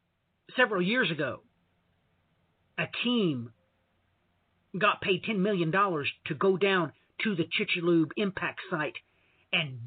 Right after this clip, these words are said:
bore into that crater to get the core samples to see exactly what they could, I almost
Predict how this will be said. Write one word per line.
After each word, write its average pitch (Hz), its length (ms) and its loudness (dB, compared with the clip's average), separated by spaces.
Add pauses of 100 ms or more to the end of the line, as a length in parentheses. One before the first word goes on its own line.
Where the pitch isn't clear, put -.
(120)
bore 202 440 8
into 175 260 0
that 160 260 -2
crater 185 540 2
to 160 80 -4
get 180 280 -4
the 139 200 -4 (840)
core 233 280 6 (100)
samples 156 380 -2 (100)
to 147 60 -4 (160)
see 208 160 2
exactly 165 460 0
what 170 240 2
they 180 120 4
could, 139 220 -4 (1200)
I 160 60 -12
almost 151 260 -2